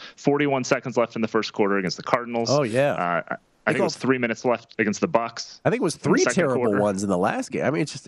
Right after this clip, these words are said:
Speaker 2: oh,
Speaker 1: Yeah,
Speaker 2: I
Speaker 1: it's
Speaker 2: love
Speaker 1: just
Speaker 2: that.
Speaker 1: And my, I mean, I watched a lot of football with my dad, and it almost became a running joke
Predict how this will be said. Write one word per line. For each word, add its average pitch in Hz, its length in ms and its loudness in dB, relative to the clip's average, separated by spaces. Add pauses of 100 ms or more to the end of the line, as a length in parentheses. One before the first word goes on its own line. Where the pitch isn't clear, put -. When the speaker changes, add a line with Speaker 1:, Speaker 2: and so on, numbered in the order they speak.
Speaker 2:
oh, 101 300 -2
Speaker 1:
Yeah, 131 260 -2
Speaker 2:
I 120 80 -6
Speaker 1:
it's 117 80 0
Speaker 2:
love 110 240 0
Speaker 1:
just 151 220 -2
Speaker 2:
that. - 80 -14 (640)
Speaker 1:
And 123 140 0 (100)
my, 135 160 0 (140)
I 127 60 0
mean, 127 300 -4
I 131 60 2
watched 151 180 -2
a 160 40 0
lot 127 100 2
of 107 60 -10
football 113 260 -2
with 92 80 -6
my 87 120 -2
dad, 104 280 0
and 87 220 -8
it 113 100 4
almost 123 220 -2
became 127 240 0
a - 20 -6
running 104 320 -2
joke 110 420 -4